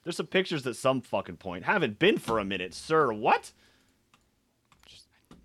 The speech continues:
Speaker 2: hops in for the
Speaker 1: Going
Speaker 2: views.
Speaker 1: there is fucking, okay. Okay.
Speaker 2: Fair. Uh, I've got a, a story here for, of,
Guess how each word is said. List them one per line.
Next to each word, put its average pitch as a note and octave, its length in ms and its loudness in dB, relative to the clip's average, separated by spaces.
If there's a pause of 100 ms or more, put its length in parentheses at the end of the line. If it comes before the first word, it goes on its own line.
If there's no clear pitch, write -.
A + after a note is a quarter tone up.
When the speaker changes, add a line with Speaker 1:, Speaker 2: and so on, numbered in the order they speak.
(120)
Speaker 2:
hops A2 300 -4
in A2+ 200 -2
for A#2+ 160 -6
the G#2+ 80 -4
Speaker 1:
Going A2+ 360 2
Speaker 2:
views. - 140 2
Speaker 1:
there G3 280 4
is F3 200 2
fucking, A2 600 2
okay. G2+ 440 -6 (760)
Okay. E2 500 -12 (1700)
Speaker 2:
Fair. G#2+ 400 -6 (1900)
Uh, B2 60 -6
I've B2+ 480 2
got D#3 200 4
a, B2 200 2
a A#2+ 40 -2
story C3+ 420 -4
here C3 260 -4
for, - 180 -4
of, A#2+ 260 0